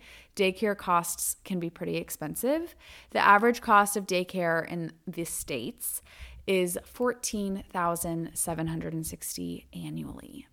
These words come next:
Just some facts and figures for you. The five states with the highest average daycare costs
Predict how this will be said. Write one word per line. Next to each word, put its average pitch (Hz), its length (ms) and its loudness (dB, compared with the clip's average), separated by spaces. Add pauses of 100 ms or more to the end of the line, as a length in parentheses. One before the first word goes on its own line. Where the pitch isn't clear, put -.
(160)
Just 202 240 0
some 254 160 6
facts 208 360 6
and 214 140 4
figures 180 420 0
for 175 220 0
you. 277 300 0 (460)
The 208 100 0
five 254 380 6
states 269 380 0
with 208 80 -14
the 175 80 0
highest 214 420 2
average 208 380 2
daycare 185 420 -2
costs 165 500 -2